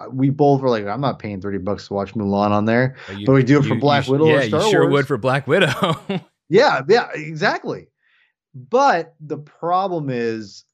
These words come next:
Speaker 1: is that that's us. I'm not sure, you know, they, they can't count on that. And obviously the numbers for them m-, were, made them nervous enough to say
Speaker 2: Yeah.
Speaker 1: no.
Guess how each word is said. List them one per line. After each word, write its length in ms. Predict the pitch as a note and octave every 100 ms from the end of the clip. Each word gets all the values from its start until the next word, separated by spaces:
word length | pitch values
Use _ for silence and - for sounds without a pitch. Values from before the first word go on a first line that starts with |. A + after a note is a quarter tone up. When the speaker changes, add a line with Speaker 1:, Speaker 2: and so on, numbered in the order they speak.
| -
Speaker 1:
is 160 | C3 A#2
that 480 | B2 A#2+ A#2 - _ _ _ _ _ -
that's 420 | C#3 C#3+ C3 E3+
us. 480 | G#3 E3 C#3+ D3 - _ _ _ _ _ _ -
I'm 140 | D3
not 160 | E3 C#3+
sure, 420 | - D3+ D3+ D3 -
you 120 | E3+
know, 380 | C#3 C#3 C#3+ D3+
they, 120 | D#3+
they 160 | D#3 E3+
can't 300 | D#3 E3 D3
count 260 | - F3+ F3+
on 80 |
that. 80 | C#3
And 80 | C#3
obviously 400 | D#3 F#3 E3+ D3+
the 80 | C#3+
numbers 340 | D3 C#3+ C#3
for 100 | C3+
them 580 | B2 B2 A#2+ A#2+ A#2 B2
m-, 80 | C3
were, 200 | C#3+ C3+ C#3
made 260 | C3+ D3 C#3
them 260 | B2+ B2
nervous 420 | C3 C#3+ C#3 C#3
enough 400 | C3+ B2 A#2 - -
to 120 | A#2
say 380 | - A#2 G#2+ G#2
Speaker 2:
Yeah. 180 | F2+ F2 _ _ _ -
Speaker 1:
no. 440 | A#2+ A#2+ F#2+ D2+